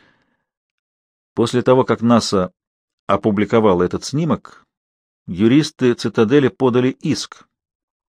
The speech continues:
К счастью, их юридическая власть еще не распространяется на космос. Лив неотрывно смотрела на темно-зеленое пятно.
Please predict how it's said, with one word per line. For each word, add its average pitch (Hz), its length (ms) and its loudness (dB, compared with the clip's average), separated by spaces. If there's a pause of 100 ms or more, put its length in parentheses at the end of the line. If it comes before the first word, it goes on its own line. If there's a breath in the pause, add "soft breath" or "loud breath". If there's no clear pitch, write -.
(140)
К - 80 -20
счастью, 127 640 -4 (160)
их 120 200 -8
юридическая 113 640 -2
власть 117 360 -2
еще 113 320 -2 (680 loud breath)
не 113 140 4
распространяется 117 720 0
на 120 140 2
космос. - 500 -4 (720)
Лив 117 300 -4
неотрывно 131 560 2
смотрела 135 600 2
на 104 120 2
темно-зеленое 127 680 0
пятно. - 480 -2